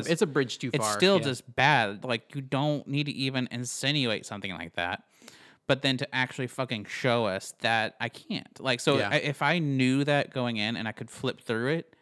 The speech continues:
Speaker 2: I think I would be a little bit more on the cheer side.
Speaker 1: Yeah.
Speaker 2: But <sighs> still, man, that's just, ooh,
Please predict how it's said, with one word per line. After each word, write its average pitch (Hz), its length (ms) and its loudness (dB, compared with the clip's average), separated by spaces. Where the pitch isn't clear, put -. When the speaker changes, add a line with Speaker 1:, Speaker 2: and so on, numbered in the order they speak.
Speaker 2:
I 131 80 2
think 135 420 -2
I 120 440 2
would 120 500 -4
be 120 220 2
a 120 40 0
little 113 480 -4
bit 170 240 -2
more 165 240 -4
on 175 220 -4
the 170 100 -2
cheer 160 480 -4
side. 208 560 -2
Speaker 1:
Yeah. 104 200 -6
Speaker 2:
But 123 400 2
<sighs> - 480 -8
still, 127 360 -6
man, 107 180 -6
that's 120 200 -6
just, - 180 -8
ooh, 120 240 -2